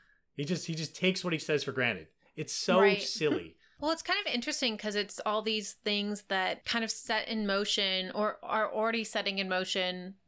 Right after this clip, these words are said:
Speaker 2: the inevitable fate that our characters get to. They have to d-, uncover those rules in order to die.
Speaker 1: No, but they have to uncover those rules to try and cheat death, which he cheats death a few different
Speaker 2: In
Speaker 1: times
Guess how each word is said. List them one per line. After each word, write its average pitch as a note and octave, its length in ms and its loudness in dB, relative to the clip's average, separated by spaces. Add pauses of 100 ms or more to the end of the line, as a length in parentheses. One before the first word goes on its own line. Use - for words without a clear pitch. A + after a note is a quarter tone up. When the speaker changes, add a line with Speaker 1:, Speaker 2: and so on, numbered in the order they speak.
(200)
Speaker 2:
the G#3 140 2
inevitable F#3+ 500 0
fate F3+ 420 -4
that F#3 100 0
our F3 140 0
characters F3+ 840 -2 (120)
get - 280 -4
to. - 420 -8
They B3+ 100 -4
have C#4 320 -2
to C4 120 -4
d-, A3+ 160 -2
uncover G#3+ 540 0
those F#3 520 0
rules F#3+ 560 0
in F#3 160 -4
order F3 600 0
to G#3+ 100 -4
die. F#3 600 -4 (120)
Speaker 1:
No, D3 420 -2 (140)
but D#3 160 2
they E3+ 60 2
have E3 160 2
to E3+ 100 4
uncover C#3 280 -2
those A2+ 180 -2
rules B2 180 -4
to G#2 100 -12
try A2 200 -4
and F#2+ 80 -8
cheat G#2+ 260 -8
death, - 260 -16
which C#3+ 200 0
he F3 100 0
cheats A#3+ 280 0
death D3 200 2
a - 40 -10
few C3+ 200 -2
different - 260 -6
Speaker 2:
In A#3+ 60 4
Speaker 1:
times A#3+ 60 4